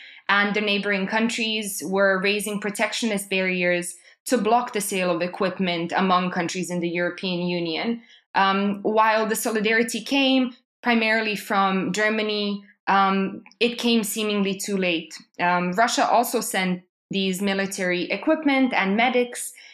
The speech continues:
and China sent aid as well, and this was very well taken. It was, again, very publicized,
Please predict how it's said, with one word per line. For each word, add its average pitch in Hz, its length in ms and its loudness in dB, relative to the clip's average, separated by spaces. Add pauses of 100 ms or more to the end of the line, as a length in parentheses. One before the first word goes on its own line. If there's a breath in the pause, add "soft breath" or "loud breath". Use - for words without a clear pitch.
(120)
and 208 300 0
China 226 300 2
sent 202 360 0
aid 196 220 0
as 180 180 -2
well, 220 300 4
and 196 160 0
this 196 160 -2
was 202 160 0
very 208 300 2
well 196 240 4
taken. 233 580 0 (160 loud breath)
It 214 80 -2
was, 214 160 2
again, 220 380 0
very 190 240 0
publicized, 226 960 0